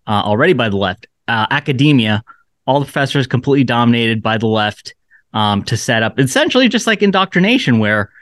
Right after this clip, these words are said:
you know, you've got people when they're young and exploring the world for the first time, almost without exception, their professors have one worldview, and that's the one that they will espouse and, and profess. Um,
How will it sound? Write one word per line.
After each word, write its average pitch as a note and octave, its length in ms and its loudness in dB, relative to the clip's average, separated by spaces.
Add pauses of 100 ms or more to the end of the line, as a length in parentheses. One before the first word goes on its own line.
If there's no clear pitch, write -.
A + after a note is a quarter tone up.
(180)
you A#2+ 120 0
know, A2 120 -2
you've G#2+ 220 -4
got D3 200 -4
people D3 320 2
when B2+ 120 4
they're C3 100 2
young A#2 340 2
and A#2+ 60 2
exploring A#2 360 -2
the A2 40 -2
world B2+ 200 0
for C3+ 100 -6
the A#2 80 -6
first A#2+ 340 -2
time, A#2 460 0
almost D#3 280 2
without C#3 200 -2
exception, D3+ 580 0
their C3+ 120 2
professors B2+ 600 -2
have A2+ 160 -4
one A#2 400 2
worldview, G#2 640 0 (360)
and A#2 120 2
that's A#2 200 -4
the C3 100 -2
one A2 220 2
that G#2 180 -2
they G2+ 140 -2
will G2 320 0
espouse G#2 560 -2
and, A#2+ 100 2
and G#2+ 160 0
profess. - 480 -4 (520)
Um, A#2+ 500 2